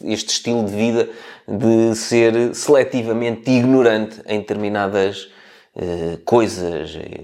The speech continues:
com determinadas pessoas. Agora, a questão é que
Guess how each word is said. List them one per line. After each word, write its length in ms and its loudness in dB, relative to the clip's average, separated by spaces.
com 220 -10
determinadas 520 0
pessoas. 460 -2
Agora, 420 2
a 80 2
questão 460 -2
é 60 0
que 500 -4